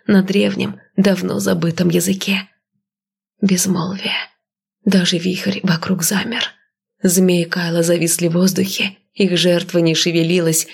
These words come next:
и прекратила сопротивляться. «Ты отдашь свои силы сестре?» выдохнула черноволосая девушка призраку. «Отдашь свой дар,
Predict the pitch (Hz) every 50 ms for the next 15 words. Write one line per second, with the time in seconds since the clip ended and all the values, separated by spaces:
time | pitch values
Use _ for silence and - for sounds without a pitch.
0 | - - _ - 196 190 - 190 190 - 175 170 165 - - - - - - -
1 | 170 - - 175 - - - 180 180 - - - - - - - - _ _ _
2 | _ _ _ _ _ _ _ _ _ _ _ _ _ _ _ _ _ _ _ _
3 | _ _ _ _ _ _ - 143 170 185 202 185 190 196 - 208 202 190 - 208
4 | 214 247 - - - 202 - 180 170 175 - - 214 170 185 185 - - 208 196
5 | - - 202 196 185 190 - - _ _ _ _ _ _ _ _ _ _ - 180
6 | 180 175 160 165 156 - - 175 170 165 160 - 180 165 165 170 165 156 165 160
7 | 165 160 156 - 160 160 151 160 175 175 170 170 160 - - 180 - - 175 165
8 | 160 170 165 160 - - 185 185 - _ _ _ _ _ _ _ _ _ _ _
9 | - 196 190 190 - 208 226 - - - - - 196 190 190 - 185 190 - -
10 | - -